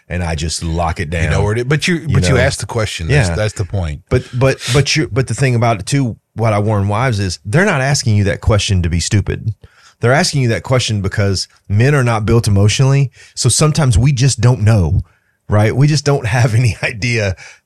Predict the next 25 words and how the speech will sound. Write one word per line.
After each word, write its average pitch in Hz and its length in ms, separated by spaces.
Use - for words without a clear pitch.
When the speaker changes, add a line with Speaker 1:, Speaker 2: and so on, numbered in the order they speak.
Speaker 1:
exactly 117 540
how 113 120
you 110 180
want 104 160
us 101 100
to 104 100
respond. 101 540
So 104 140
we 123 160
have 147 220
to - 180
ask - 260
out 113 180
loud, 104 400
"Hey, 104 440
is 101 140
this 113 220
a, 101 260
is 95 100
this 117 140
a, 123 60
I 104 160
need 107 140
to 98 60
go 113 420